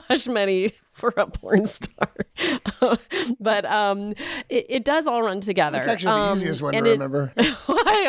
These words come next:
Speaker 1: Well, I guess for some of us it is. <laughs> But so, um, I think for your average bear who's busy, who, who has to drop off carpool and has to go to the grocery store and go to work, you know, yes, they all run together.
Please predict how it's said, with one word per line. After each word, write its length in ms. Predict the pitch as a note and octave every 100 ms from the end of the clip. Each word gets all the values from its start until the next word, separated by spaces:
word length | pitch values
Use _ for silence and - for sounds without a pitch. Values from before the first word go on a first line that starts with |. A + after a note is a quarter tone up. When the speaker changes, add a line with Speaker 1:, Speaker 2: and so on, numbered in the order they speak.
| -
Speaker 1:
Well, 280 | B3 A3+ A#3 C4+ B3
I 120 | A3+ B3
guess 260 | C4+ G4
for 120 | G#3+ A3
some 220 | A#3+ A4+
of 140 | F#4
us 180 | A3 G3
it 220 | F3 A3+ -
is. 280 | G#3 - - - - - _ - -
<laughs> 400 | A4+ A4+ G4 E4
But 200 | D#4+ D#4+
so, 380 | C#4+ - A#3+ A#3+ F4 G4 D#4+ -
um, 460 | A#3+ B3 B3 B3 A#3+ -
I 120 | D4+
think 320 | G4+ E4 -
for 160 | - C#4+
your 180 | C4 -
average 540 | A3 A3+ A#3 G#3 G3
bear 340 | G3+ G3 G3
who's 220 | G3 F3 F3
busy, 680 | G#3+ C4 A#3+ A#3 A#3 -
who, 160 | G3+ G#3 -
who 80 | G#3+
has 160 | F3+
to 100 | -
drop 220 | F3+ F3 F3
off 160 | -
carpool 640 | - C4+ - A#3+ A3+ G#3+ -
and 100 | G3
has 160 | F3+
to 80 | -
go 80 | -
to 40 |
the 80 | -
grocery 380 | - D#4 C#4+ C#4
store 540 | - - - A2+ A2 -
and 240 | F#3 E3
go 120 | E3+ -
to 60 |
work, 220 | G3+ D4+ -
you 80 | A3+
know, 100 | F#3 - -
yes, 340 | G#3+ B3+ G3
they 140 | - G#3+
all 320 | - G#3 G#3+
run 180 | G3 F3
together. 560 | - - D#3+ - -